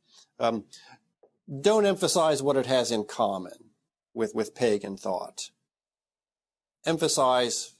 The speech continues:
what it, what is unique about it. This is what's behind, um, uh,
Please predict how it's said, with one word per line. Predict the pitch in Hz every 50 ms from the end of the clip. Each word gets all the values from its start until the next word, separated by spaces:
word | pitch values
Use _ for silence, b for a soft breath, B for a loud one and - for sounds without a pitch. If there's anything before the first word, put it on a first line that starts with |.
| _ _ _ _ _ -
what | 117 117 120 127 127
it, | 123 123 117 120 - _ _
what | - 135 123
is | 117 104
unique | 107 110 117 120 113 113 117 120 117 107 - -
about | 101 95 - 92 80 87 87 87
it. | 95 - _ - - - _ _ _ _ _ _ _ _ _ _ _ _ _ _ _ _ _ _ _ _ B B B B B B B B
This | 175 190 170
is | 190 165 170
what's | 170 160 160 -
behind, | - 156 123 123 135 139 139 135 135 127 123 -
um, | 127 117 113 110 107 107 101 104 - - _ _ -
uh, | 120 110 117